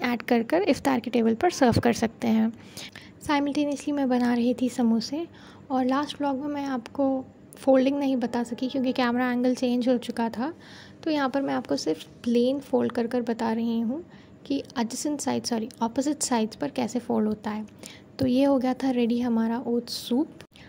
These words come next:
आप इसके ऊपर गार्निश कर सकते हैं कोथिमीर और हरी मिर्ची और उसको सर्व कर सकते हैं। यहाँ पर मैं गार्निश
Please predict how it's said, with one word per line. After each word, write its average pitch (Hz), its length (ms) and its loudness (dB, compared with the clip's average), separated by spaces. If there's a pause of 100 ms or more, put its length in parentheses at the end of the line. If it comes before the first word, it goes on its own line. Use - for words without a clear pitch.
(120)
आप 285 180 -4
इसके - 200 -4
ऊपर 277 240 -4
गार्निश 254 340 0
कर 254 140 0
सकते 254 320 -2
हैं 269 140 0
कोथिमीर 262 600 0
और 254 280 -2 (180)
हरी 226 220 2
मिर्ची 233 400 -2
और 247 140 0
उसको 277 380 -2
सर्व 226 320 -2
कर 240 80 -2
सकते 233 320 -6
हैं। 269 100 -4
यहाँ 233 180 -2
पर 240 160 -4
मैं 247 180 -4
गार्निश 226 400 -4